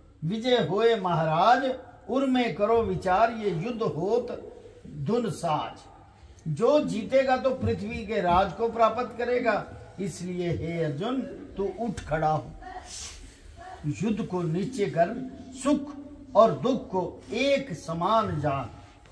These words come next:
लाभ और हानि को समान जानकर युद्ध कर, तुझे पाप नहीं लगेगा।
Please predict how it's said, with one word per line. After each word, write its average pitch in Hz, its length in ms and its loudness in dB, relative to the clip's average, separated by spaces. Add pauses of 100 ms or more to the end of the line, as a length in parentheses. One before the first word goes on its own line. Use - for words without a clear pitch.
(340)
लाभ 240 400 8
और 233 140 4
हानि 202 400 2
को 180 160 -6
समान 175 520 0
जानकर 170 520 2 (360)
युद्ध 202 400 -2
कर, 170 200 2 (640)
तुझे 220 260 0 (180)
पाप 233 360 10
नहीं 185 480 -2
लगेगा। 143 800 -4